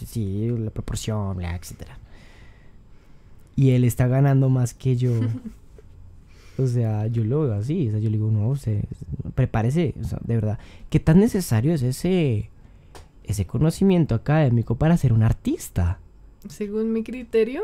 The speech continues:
Speaker 1: Sí.
Speaker 2: no hay que estudiar arte para ser artista.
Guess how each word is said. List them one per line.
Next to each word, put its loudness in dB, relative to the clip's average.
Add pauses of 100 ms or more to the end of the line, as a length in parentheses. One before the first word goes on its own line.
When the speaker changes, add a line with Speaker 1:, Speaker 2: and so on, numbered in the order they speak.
Speaker 1:
Sí. 0 (580)
Speaker 2:
no 0
hay -6
que -6
estudiar -10
arte -12
para -14
ser -10
artista. -18